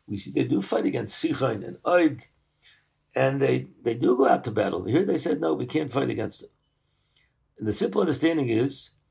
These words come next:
that we know that in the brachas that Yaakov and Esav got, it says that when Klal Yisrael will have the Kol Kol Yaakov,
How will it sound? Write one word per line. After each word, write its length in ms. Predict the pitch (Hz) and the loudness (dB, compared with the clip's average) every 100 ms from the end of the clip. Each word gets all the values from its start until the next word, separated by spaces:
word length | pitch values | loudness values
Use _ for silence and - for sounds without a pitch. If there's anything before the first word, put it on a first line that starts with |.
| _ _ - | _ _ -12
that 280 | 95 113 107 | -2 0 0
we 120 | 120 | 0
know 280 | 127 147 160 | 2 4 4
that 160 | 143 - | 2 0
in 120 | 131 | 0
the 100 | 123 | 0
brachas 640 | 110 151 175 147 - - | 4 4 4 0 -4 -6
that 200 | - 107 | -4 -4
Yaakov 460 | - 123 156 160 135 | 0 2 4 2 -2
and 100 | 127 | 0
Esav 340 | 147 135 127 | 0 -2 -4
got, 300 | 104 - 95 - | -4 -4 -4 -8
it 140 | - 104 | -10 -6
says 320 | 147 151 131 | -2 0 -2
that 140 | 110 | -2
when 120 | 107 | -4
Klal 300 | 101 135 156 | -2 0 2
Yisrael 320 | 170 135 135 120 | 0 0 0 0
will 160 | 117 | 0
have 260 | 107 143 135 | 0 0 -2
the 80 | 120 | -4
Kol 300 | - 147 143 | 0 0 0
Kol 180 | 135 | -2
Yaakov, 520 | 131 131 143 113 98 | 2 2 2 0 -4